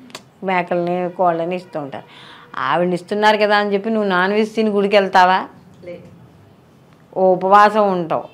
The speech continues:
Speaker 1: లేకపోతే ఏదో ఉంటావు, ఉపవాసం ఉండి ముందర రోజు కానీ తర్వాత రోజు కానీ నాన్ వెజ్ తింటావా? మరి ఆవిడికి పెడతాంగా, మరి ఎందుకు తినం మనం? అంటే దేనికి ఉండే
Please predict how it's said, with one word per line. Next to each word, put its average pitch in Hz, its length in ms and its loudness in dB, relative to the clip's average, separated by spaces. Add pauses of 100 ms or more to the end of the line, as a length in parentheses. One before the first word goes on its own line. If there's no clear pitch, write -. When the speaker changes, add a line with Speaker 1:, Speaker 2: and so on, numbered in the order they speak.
(120)
Speaker 1:
లేకపోతే 185 320 2
ఏదో 190 160 2
ఉంటావు, 175 280 -2
ఉపవాసం 202 420 4
ఉండి 202 140 0
ముందర 190 280 0
రోజు 196 200 2
కానీ 202 180 -2
తర్వాత 185 400 0
రోజు 196 220 0
కానీ 202 200 -2
నాన్ 185 200 0
వెజ్ 196 200 -4
తింటావా? 190 420 4 (760)
మరి 185 120 4
ఆవిడికి 185 320 4
పెడతాంగా, 220 640 4
మరి 214 220 -2
ఎందుకు 202 280 0
తినం 220 340 0
మనం? 247 300 -4 (380)
అంటే 151 280 -4
దేనికి 214 540 -2
ఉండే 240 560 0